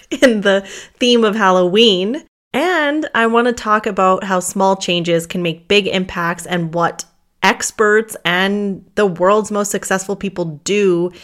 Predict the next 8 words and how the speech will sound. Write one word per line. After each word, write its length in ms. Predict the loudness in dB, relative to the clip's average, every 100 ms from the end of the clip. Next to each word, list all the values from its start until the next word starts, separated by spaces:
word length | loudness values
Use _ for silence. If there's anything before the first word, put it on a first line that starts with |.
| -14
in 160 | -6 -6
terms 320 | -2 -2 0
of 120 | -2
what 200 | -2 -2
makes 340 | -2 -4 -6 -16 _ _
the 180 | -6 -2
massive 1080 | 0 0 0 2 4 2 -2 -4 -2 -4 -10 _ _ _ _ _ -10
change 720 | -4 0 0 0 -4 -8 -12